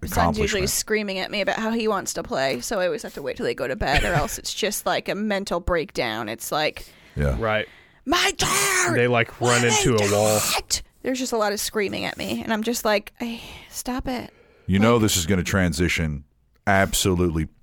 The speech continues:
Speaker 2: perfectly into what we were gonna talk about, right?
Speaker 1: A hundred percent.
Speaker 2: It's gonna, it literally is. Devin just said that
Speaker 3: I don't know how we got on video games,
Speaker 2: Me either,
Speaker 3: but
Speaker 2: but Devin just said that, um,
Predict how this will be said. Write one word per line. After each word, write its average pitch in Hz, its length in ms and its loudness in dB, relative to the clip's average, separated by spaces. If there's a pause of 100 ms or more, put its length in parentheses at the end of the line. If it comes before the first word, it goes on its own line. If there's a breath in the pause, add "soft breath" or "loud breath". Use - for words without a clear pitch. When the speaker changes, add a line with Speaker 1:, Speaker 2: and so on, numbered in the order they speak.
(200)
Speaker 2:
perfectly 85 680 0
into 76 160 -2
what 76 140 0
we 78 80 0
were 69 60 -2
gonna 67 180 -4
talk 76 160 0
about, - 220 -2
right? - 160 0
Speaker 1:
A 269 140 0
hundred 269 180 -4
percent. 214 800 -10
Speaker 2:
It's - 140 2
gonna, 127 140 4
it 123 120 6
literally 113 420 6
is. 87 140 2
Devin 110 340 4
just 127 220 2
said 80 300 2 (600)
that 85 240 0
Speaker 3:
I 156 40 0
don't 175 140 2
know 120 140 2
how 117 200 -2
we 113 100 2
got 101 140 -2
on 98 140 -6
video 98 240 -4
games, 104 220 -6
Speaker 2:
Me 123 80 2
either, 95 320 2
Speaker 3:
but 92 320 2
Speaker 2:
but - 120 -18 (340 loud breath)
Devin 117 280 4
just 113 220 4
said 104 280 4
that, 90 320 2
um, 82 600 2